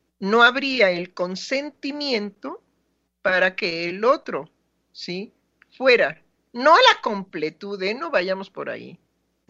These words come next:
No, no, no sostengamos que no hay relación sexual,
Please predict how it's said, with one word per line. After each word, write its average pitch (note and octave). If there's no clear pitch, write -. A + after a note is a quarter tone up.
No, A3
no, G3
no G3
sostengamos G3
que F#3
no F3+
hay F#3
relación F3+
sexual, D3+